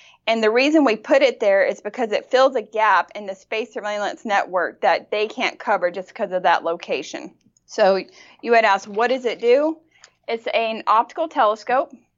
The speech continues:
It has a double horseshoe equatorial mount. It's a modified Ritchie accretion, and I get it. Most of y'all have just,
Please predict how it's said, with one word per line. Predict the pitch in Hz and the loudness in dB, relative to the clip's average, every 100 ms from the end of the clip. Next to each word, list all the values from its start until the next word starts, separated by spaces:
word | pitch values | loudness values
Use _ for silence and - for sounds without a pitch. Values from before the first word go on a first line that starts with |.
| _ | _
It | 220 214 | -8 -8
has | - 240 233 | 0 0 2
a | 208 | -4
double | 208 - 226 277 277 | -4 -2 0 0 -2
horseshoe | - 226 247 - 233 226 - | 0 -2 -2 -8 -10 -8 -6
equatorial | 240 247 - 233 233 277 | -6 -6 0 2 2 2
mount. | 262 190 220 - - _ _ _ - | 2 0 0 -6 -20 _ _ _ -10
It's | 226 220 | -6 -4
a | |
modified | 220 208 247 277 247 | 0 0 2 -2 -2
Ritchie | 202 220 269 | -2 -10 -12
accretion, | 233 254 214 233 214 233 - 208 | -14 -12 -10 -10 -10 -12 -14 -6
and | 202 | -2
I | 202 | -2
get | 202 220 | 0 0
it. | 233 - | 0 0
Most | 214 220 | -4 -4
of | 214 | 0
y'all | 220 226 | 2 2
have | 202 | 0
just, | 202 196 - | -2 -6 -8